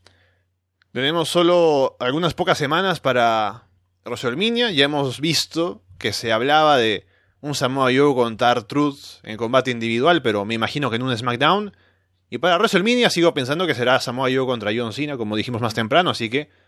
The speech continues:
veremos cómo es que llegamos a eso. Cuándo aparece Cena, qué se hace, o si se hace o no, quién sabe. Título femenino de parejas, tenemos a Bayley y Sasha Banks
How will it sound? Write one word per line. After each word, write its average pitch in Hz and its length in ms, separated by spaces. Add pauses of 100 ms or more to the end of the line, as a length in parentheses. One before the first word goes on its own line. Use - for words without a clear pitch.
(240)
veremos 147 400
cómo 147 240
es 135 80
que 135 120
llegamos 120 340
a 139 40
eso. 101 200 (280)
Cuándo 127 220
aparece 113 320
Cena, 160 380
qué 107 100
se 117 140
hace, 139 420
o 101 100
si 120 140
se 131 140
hace 123 180
o 117 60
no, 175 240
quién 110 160
sabe. 143 240 (3250)
Título 240 280
femenino 202 380
de 180 100
parejas, 208 920 (140)
tenemos 160 440
a 143 100
Bayley 196 240
y 147 40
Sasha 170 260
Banks 226 340